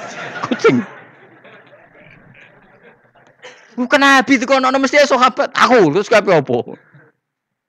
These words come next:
Ana sing ontane ilang, "Muhammad, kamu mengklaim tahu barang gaib.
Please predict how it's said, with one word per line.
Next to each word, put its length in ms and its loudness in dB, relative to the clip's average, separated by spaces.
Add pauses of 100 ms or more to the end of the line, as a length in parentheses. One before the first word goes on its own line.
(800)
Ana 160 -6
sing 160 -6
ontane 400 -4
ilang, 320 -6
"Muhammad, 400 -4
kamu 240 -6
mengklaim 480 -8
tahu 160 -6
barang 400 -10 (720)
gaib. 400 -16